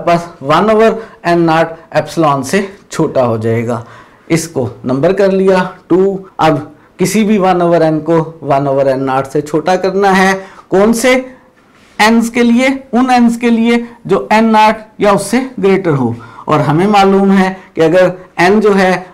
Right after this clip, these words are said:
वो एन नॉट से greater or equal है तो one over n जो है वो वन over N naught से lesser equal हो जाएगा। वन over n, वन over एन नॉट से lesser equal है,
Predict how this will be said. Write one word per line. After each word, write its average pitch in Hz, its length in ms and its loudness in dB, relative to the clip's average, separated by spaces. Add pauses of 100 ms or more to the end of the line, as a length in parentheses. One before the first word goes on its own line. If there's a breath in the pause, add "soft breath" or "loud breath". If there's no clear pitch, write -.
वो 170 260 0
एन 185 140 0
नॉट 185 280 2
से 180 260 -2 (180)
greater 147 300 0
or 185 120 4
equal 180 300 0
है 185 280 0 (220 loud breath)
तो 180 80 2
one 156 420 0
over 247 300 4
n 202 180 2
जो 185 140 2
है 165 280 0 (200 loud breath)
वो 180 120 2
वन 175 260 2
over 170 220 2
N 143 180 0
naught 135 220 0
से 220 320 -2 (360 loud breath)
lesser 156 400 0
equal 117 320 -4
हो 117 100 -2
जाएगा। 110 500 -4 (380 loud breath)
वन 165 200 2
over 190 220 2 (180)
n, 220 200 2 (140)
वन 160 240 0
over 147 180 2
एन 143 140 0
नॉट 139 240 0
से 214 220 -2 (160)
lesser 147 340 -2
equal 208 320 2
है, 220 300 0